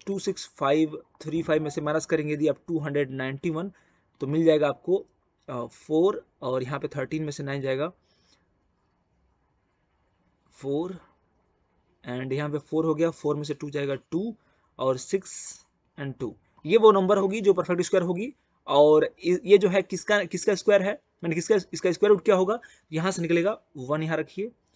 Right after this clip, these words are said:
ये हो गया सिक्स and ये हो गया टू,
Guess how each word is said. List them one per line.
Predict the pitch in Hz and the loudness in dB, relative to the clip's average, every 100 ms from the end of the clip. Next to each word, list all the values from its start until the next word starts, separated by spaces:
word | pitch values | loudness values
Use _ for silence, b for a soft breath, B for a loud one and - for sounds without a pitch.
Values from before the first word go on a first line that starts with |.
| _ _ | _ _
ये | 139 147 | -2 0
हो | 143 | 0
गया | 147 | -2
सिक्स | - 196 208 - _ _ _ _ _ _ _ _ _ | -4 -2 -2 -6 _ _ _ _ _ _ _ _ _
and | 123 135 | -10 -8
ये | 139 | -6
हो | 131 - | -6 -8
गया | 151 165 | -12 -14
टू, | - | -20